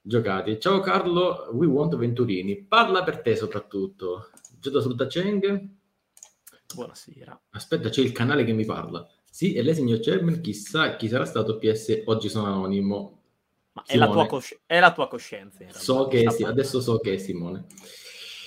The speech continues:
Speaker 1: Eh, non sapevi che Chairman sei? E vedi, vedi, il...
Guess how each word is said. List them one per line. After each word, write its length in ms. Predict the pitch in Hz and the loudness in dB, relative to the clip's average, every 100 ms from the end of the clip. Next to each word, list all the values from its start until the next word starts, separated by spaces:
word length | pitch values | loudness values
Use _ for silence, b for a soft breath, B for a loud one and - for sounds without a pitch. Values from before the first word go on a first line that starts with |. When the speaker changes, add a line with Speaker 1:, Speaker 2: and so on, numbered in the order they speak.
| B B B B B B B B B _ 156 | B B B B B B B B B _ 0
Speaker 1:
Eh, 100 | 143 | 2
non 140 | 151 | 0
sapevi 300 | 151 175 160 | 0 0 2
che 140 | 170 165 | 0 0
Chairman 500 | 151 135 131 127 127 | 0 0 0 0 0
sei? 420 | 165 180 180 170 | 0 2 4 4
E 120 | 165 | 2
vedi, 240 | 165 180 | 4 2
vedi, 540 | 151 165 131 139 - 143 | 4 4 4 2 4 2
il... 500 | 139 135 - 117 | 2 -2 -4 -8